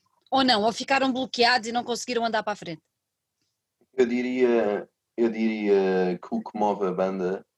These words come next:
Speaker 2: é mesmo os ensaios. Eh, tudo o que vem para além dos ensaios é excelente e, e só nos dá mais motivação para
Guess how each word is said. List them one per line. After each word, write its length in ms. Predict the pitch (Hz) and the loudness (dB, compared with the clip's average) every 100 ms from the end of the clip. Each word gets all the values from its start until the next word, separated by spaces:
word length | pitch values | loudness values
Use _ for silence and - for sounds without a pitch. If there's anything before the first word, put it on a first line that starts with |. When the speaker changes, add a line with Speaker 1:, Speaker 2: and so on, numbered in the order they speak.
| _ - | _ -4
Speaker 2:
é 120 | 98 | -2
mesmo 400 | 98 95 98 95 | -2 -4 -2 -2
os 160 | 92 | -2
ensaios. 520 | 95 92 - 90 80 - _ _ _ _ _ _ _ _ _ _ - | -2 -2 0 -2 -2 -10 _ _ _ _ _ _ _ _ _ _ -4
Eh, 420 | 95 92 90 87 87 | 0 2 2 2 0
tudo 260 | 135 127 117 | 0 2 2
o 40 | |
que 100 | 107 | 2
vem 360 | 113 110 107 104 | 2 2 2 0
para 160 | 107 | 2
além 280 | 104 107 104 | 4 2 2
dos 180 | 95 92 | 0 0
ensaios 680 | 98 - 101 98 95 - - _ _ _ _ _ _ | -2 2 0 0 -2 -10 -18 _ _ _ _ _ _
é 60 | - | -2
excelente 600 | 202 - 92 87 82 - _ - | -2 -2 0 0 -2 -8 _ -8
e, 500 | 92 87 87 85 - | -4 -4 -2 -4 -6
e 120 | - 92 | -8 -2
só 180 | 104 - | 4 6
nos 140 | 175 180 | 8 8
dá 540 | 101 98 98 101 101 98 - | 6 4 4 2 0 -2 -4
mais 240 | 104 98 113 | 0 0 0
motivação 680 | 104 104 95 92 - 101 104 | -2 0 2 2 2 -2 0
para 140 | 101 | -2